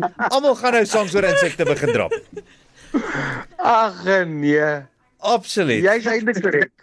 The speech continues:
Speaker 2: Ag, nee.
Speaker 1: Kurt, so
Speaker 2: Jy
Speaker 1: ek
Speaker 2: luister,
Speaker 1: weet
Speaker 2: my vrou lag, my vrou sit hier langs, maar sy lag. Sy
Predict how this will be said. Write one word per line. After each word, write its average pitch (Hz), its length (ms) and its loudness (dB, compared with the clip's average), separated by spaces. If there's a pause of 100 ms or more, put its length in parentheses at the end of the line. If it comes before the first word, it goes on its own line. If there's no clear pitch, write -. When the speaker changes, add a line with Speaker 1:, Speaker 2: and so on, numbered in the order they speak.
(500)
Speaker 2:
Ag, 170 460 -4
nee. 120 500 -2 (400)
Speaker 1:
Kurt, 190 340 -2
so 190 100 -2
Speaker 2:
Jy 165 60 2
Speaker 1:
ek 147 60 2
Speaker 2:
luister, 160 300 0
Speaker 1:
weet - 40 -10
Speaker 2:
my 143 100 0
vrou 170 240 0
lag, 143 220 0 (100)
my 151 140 2
vrou 175 240 2
sit 160 200 -6
hier 147 100 2
langs, 123 220 2
maar 120 140 0
sy 123 160 0
lag. 117 320 2 (300)
Sy 175 60 -8